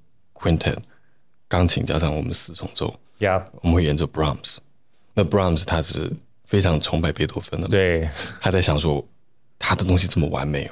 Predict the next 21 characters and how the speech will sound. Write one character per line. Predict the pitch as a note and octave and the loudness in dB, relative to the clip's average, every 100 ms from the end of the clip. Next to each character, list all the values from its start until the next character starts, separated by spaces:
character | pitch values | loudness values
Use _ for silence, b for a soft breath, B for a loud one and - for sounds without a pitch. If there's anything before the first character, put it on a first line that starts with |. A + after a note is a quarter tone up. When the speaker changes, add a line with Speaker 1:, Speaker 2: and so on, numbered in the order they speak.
| - | -6
Speaker 1:
我 | D#2+ | -2
怎 | D#2+ | 0
么 | D#2 | 2
样 | E2 | 2
再 | E2+ | 0
突 | - - | 0 -4
破 | D#2+ E2 - | -2 -6 -6
他 | - | -6
的 | |
框 | D#2 - D#2 D2+ | -6 -4 -2 -2
架？ | - - - | -2 -4 -2
Speaker 2:
对。 | F#2 E2+ D2+ C#2 - - - | 2 2 0 -6 -12 -20 -8
Speaker 1:
然 | E2 D#2 | -4 -4
后 | |
他 | - - | 0 2
之 | C3+ C#3 | 4 6
后 | A#2+ G#2 | 6 6
呢， | D2+ D#2+ - - - | 4 0 -6 -18 -8
有 | D#2+ | -6
佛 | - D#2 | -2 0
瑞。 | D#2 D2 | 2 0